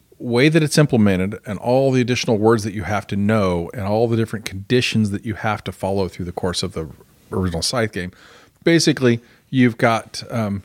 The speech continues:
various levels of troops. Your biggest level of troop is, like, a giant mech, um, who's gonna be moving your other guys around the board to accomplish things like mining or whatever. Um, you've got basically mechs, heroes,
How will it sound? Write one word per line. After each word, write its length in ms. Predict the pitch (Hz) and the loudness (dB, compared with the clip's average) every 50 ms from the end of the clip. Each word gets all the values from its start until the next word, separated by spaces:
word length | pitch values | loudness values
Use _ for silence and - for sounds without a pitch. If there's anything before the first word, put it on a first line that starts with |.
| _ - | _ -12
various 400 | 156 123 131 147 139 127 - - | -6 0 2 2 2 2 2 2
levels 240 | 127 110 113 107 104 | 2 2 2 0 -4
of 100 | 107 - | -6 -8
troops. 500 | - - - 143 151 160 - - - - _ _ _ _ _ | -4 0 2 2 2 0 -4 -8 -8 -8 _ _ _ _ _
Your 100 | - 113 | -6 -4
biggest 260 | 98 117 120 113 - | -2 -2 -2 -2 0
level 220 | 120 120 110 110 107 | 0 0 2 2 -2
of 80 | 98 | -4
troop 260 | - - - 113 104 - | -4 -2 -4 -2 -2 -2
is, 100 | 98 - | -6 -6
like, 140 | 101 95 | -6 -6
a 40 | - | -6
giant 320 | 90 92 104 98 101 92 101 | -4 -2 -2 -2 -2 -2 -2
mech, 380 | 117 123 123 123 - - - _ _ _ _ _ _ - | 0 0 0 0 -2 -6 -16 _ _ _ _ _ _ -6
um, 140 | - 104 101 | -4 -4 0
who's 160 | 95 110 104 | 0 0 0
gonna 160 | - - 107 98 | 2 2 2 2
be 100 | 90 95 | 2 2
moving 340 | 101 107 110 107 110 107 | 4 4 4 4 4 2
your 140 | 101 95 92 - | 2 0 -2 -2
other 200 | 95 107 104 101 | -4 -4 -2 -2
guys 240 | 95 104 95 98 90 | 0 0 0 0 -2
around 240 | 92 92 98 98 95 | -2 -4 -2 -2 -2
the 60 | 92 | -2
board 380 | 87 - 117 117 113 113 107 | 2 6 6 8 6 6 4
to 160 | - - 110 95 | 0 -4 -4 -4
accomplish 480 | - - - 117 110 101 - 104 - | -4 -4 -4 -4 -2 -2 -2 -2 -4
things 280 | - - 98 98 98 90 | -2 -4 -4 -2 -2 -4
like 160 | 92 92 - | -4 -6 -2
mining 540 | 117 110 101 101 104 101 101 98 98 98 98 | 0 0 2 4 4 4 4 4 2 2 0
or 480 | - - - 95 92 87 87 87 87 - _ - - _ _ _ _ _ _ _ - | -2 -4 -4 -2 -2 -2 -2 -4 -6 -8 _ -20 -20 _ _ _ _ _ _ _ -8
whatever. 600 | - 95 92 82 - - 90 85 165 156 127 - - _ _ _ _ - _ _ _ _ _ - | -4 -4 0 0 0 0 0 0 -2 -2 -2 -4 -8 _ _ _ _ -20 _ _ _ _ _ -12
Um, 240 | - 90 90 90 98 | -10 -8 -6 -6 -6
you've 120 | 101 98 | -4 -2
got 260 | - 107 92 - - | -2 -2 -2 -2 -4
basically 360 | - 110 101 - - - 104 101 | -4 -4 -4 -4 -4 -4 -2 0
mechs, 320 | 104 117 120 113 - - | 2 2 2 2 0 -4
heroes, 680 | - - - 120 113 104 104 104 101 101 101 95 92 104 | -8 -4 0 2 4 6 6 6 6 4 2 0 -2 -4